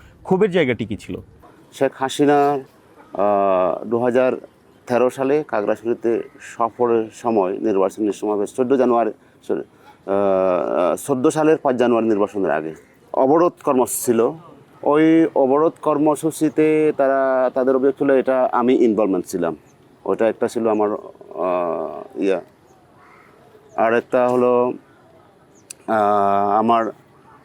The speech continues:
Speaker 2: রাজনীতি, যে আমি, আহ, স্বায়ত্ত শাসন দাবি করি,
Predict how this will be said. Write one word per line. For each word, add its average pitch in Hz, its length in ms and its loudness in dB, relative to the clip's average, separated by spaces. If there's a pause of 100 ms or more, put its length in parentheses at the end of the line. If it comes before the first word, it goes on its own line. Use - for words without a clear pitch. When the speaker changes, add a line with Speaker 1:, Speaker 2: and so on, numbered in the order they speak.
(600)
Speaker 2:
রাজনীতি, 123 680 2 (1040)
যে 101 280 2
আমি, 101 500 0 (480)
আহ, 95 760 -2 (320)
স্বায়ত্ত 135 260 -2
শাসন 120 240 -2
দাবি 107 240 0
করি, 123 300 -2